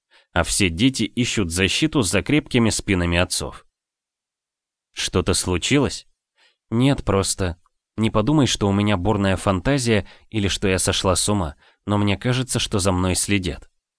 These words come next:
Я ждала, что он пришлет мне какие-то стикеры, вроде смеющегося кота, скажет, что я пересмотрела страшилок и что мне просто померещилось, но Дима не делает этого. Он молчит. Минут пять.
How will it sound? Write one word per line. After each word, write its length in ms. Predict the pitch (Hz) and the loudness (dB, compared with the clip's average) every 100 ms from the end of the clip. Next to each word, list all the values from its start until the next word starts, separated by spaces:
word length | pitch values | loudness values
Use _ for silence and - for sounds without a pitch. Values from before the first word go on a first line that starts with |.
| _ _ _ _ _ _ _ - | _ _ _ _ _ _ _ -4
Я 180 | 101 | 0
ждала, 300 | 113 113 156 | 2 4 4
что 200 | 175 - | 2 4
он 160 | 131 107 | 4 4
пришлет 440 | 117 107 - 160 | 2 2 2 2
мне 220 | 139 127 120 | 4 2 2
какие-то 460 | 110 131 117 113 | 0 0 0 2
стикеры, 640 | - - 170 165 143 131 - - | -2 -2 -2 2 4 2 -2 -8
вроде 320 | 110 135 120 | 2 2 4
смеющегося 720 | - 104 113 - 101 92 92 | 2 2 2 2 0 2 0
кота, 400 | 85 82 - 135 - - | 0 0 0 -2 -4 -14
скажет, 460 | - - 175 135 | -8 -2 0 0
что 220 | - - 104 | -2 0 0
я 80 | |
пересмотрела 720 | 95 101 95 104 98 113 110 98 | 2 2 2 0 0 2 4 2
страшилок 640 | - 98 85 - 165 151 | 2 0 0 2 2 2
и 40 | 113 | 0
что 200 | - 113 | 0 2
мне 200 | 110 104 | 2 2
просто 320 | 160 151 135 | 2 0 -2
померещилось, 840 | 139 135 135 113 90 78 64 - - _ _ - | 2 4 6 4 2 -4 -6 -10 -14 _ _ -4
но 160 | 101 98 | -2 0
Дима 300 | 92 143 143 | 2 4 4
не 160 | 151 | 4
делает 420 | 120 104 82 82 | 4 2 2 0
этого. 340 | 92 - - - _ _ _ - | -2 -2 -8 -12 _ _ _ 0
Он 140 | 127 | 2
молчит. 600 | 131 127 127 - 69 - _ _ _ | 6 4 4 -4 -8 -14 _ _ _
Минут 440 | 92 95 85 87 - | -4 -2 0 -4 -4
пять. 340 | 85 - - | -8 -8 -16